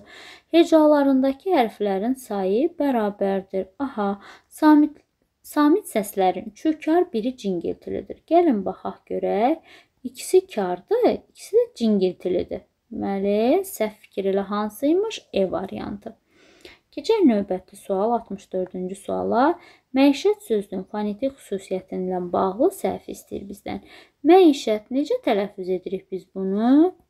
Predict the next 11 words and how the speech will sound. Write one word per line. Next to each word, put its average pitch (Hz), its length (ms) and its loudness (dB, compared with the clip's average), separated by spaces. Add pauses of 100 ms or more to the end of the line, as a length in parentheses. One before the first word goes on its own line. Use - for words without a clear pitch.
(180)
Məişət 226 1800 0
formasında. - 800 -8
Ə, 247 260 2
i 196 180 -4
yanaşı 190 460 -6
gələndə 262 500 2
ortaya 208 440 0
Y 214 180 0
samitini 190 640 -6
əlavə 190 340 -2
edirik. 202 260 -12